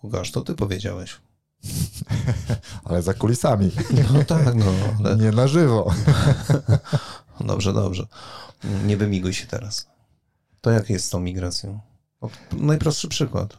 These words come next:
Speaker 2: No ja
Speaker 1: Przecież
Speaker 2: bym, ja bym w sklepie kupił pomidora bez naklejki, no po prostu. Jakby nie było, jakie by nie były normy, jakby nie była dobra farba, jakby nie był dobry wklej, no zawsze to jest bezpośredni kontakt z żywnością i trzeba by było mieć naprawdę bardzo wyśrubowane normy,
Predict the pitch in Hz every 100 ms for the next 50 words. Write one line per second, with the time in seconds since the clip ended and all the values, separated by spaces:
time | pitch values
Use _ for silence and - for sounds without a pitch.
0 | - 110 113 131 143 147 139 120 117 131
1 | 135 - 123 117 120 - 113 117 110 101
2 | 101 95 95 113 131 101 78 78 76 80
3 | 90 85 - - _ _ _ _ _ _
4 | _ _ 92 98 113 120 113 110 95 92
5 | 82 - 90 - 95 98 104 101 107 104
6 | 101 98 95 92 85 85 80 92 92 98
7 | 95 90 92 98 95 85 92 90 85 87
8 | 90 92 90 82 87 - 92 92 90 87
9 | 101 - 101 - 90 87 - 78 78 -
10 | 90 90 82 80 80 78 78 - - 76
11 | 78 80 73 - 90 - 98 95 95 95
12 | 92 92 - 127 104 80 92 87 85 95
13 | 80 82 80 78 76 78 80 104